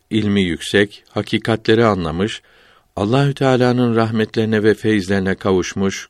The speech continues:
kıymetli oğlum Muhammed Sadık'a yazdığım mektupta, iki yüz altmışıncı mektup,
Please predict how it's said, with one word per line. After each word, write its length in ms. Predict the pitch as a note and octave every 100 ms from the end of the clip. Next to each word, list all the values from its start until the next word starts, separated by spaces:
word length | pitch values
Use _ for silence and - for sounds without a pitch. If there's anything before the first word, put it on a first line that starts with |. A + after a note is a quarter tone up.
| _
kıymetli 480 | - A2+ A2 A2 C3+
oğlum 400 | B2 G#2+ A2 A2 _ _ _ _ -
Muhammed 480 | A2 A2 A2 A#2
Sadık'a 560 | A2+ - F#2 E2+ - G#2+
yazdığım 520 | G2+ F2+ D#2+ F#2 E2+
mektupta, 680 | F2+ F2 F#2+ E2+ - G2+ A#2 _ _ _ _ _ _ -
iki 220 | - A2
yüz 200 | G2 E2+
altmışıncı 640 | F2 - F#2+ - F2+ F2 F2+
mektup, 400 | D2+ - A#2